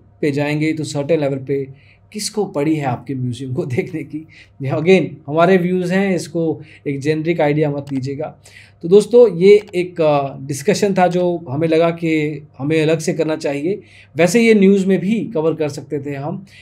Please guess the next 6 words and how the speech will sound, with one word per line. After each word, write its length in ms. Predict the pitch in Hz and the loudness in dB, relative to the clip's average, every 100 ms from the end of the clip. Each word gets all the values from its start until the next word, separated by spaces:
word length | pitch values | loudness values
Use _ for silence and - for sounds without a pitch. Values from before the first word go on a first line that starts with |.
| - | -6
लेकिन 480 | 175 190 214 220 220 | -4 2 2 2 -2
सर्टेन 380 | - 190 185 226 | -4 -2 4 6
लेवल 220 | 175 165 | 6 2
पे 280 | 156 165 165 - _ _ 170 | 0 -4 -4 -12 _ _ -4
ऐसी 260 | 190 233 | 0 0
चीज़ें 420 | 190 180 165 110 | 0 -4 -4 -6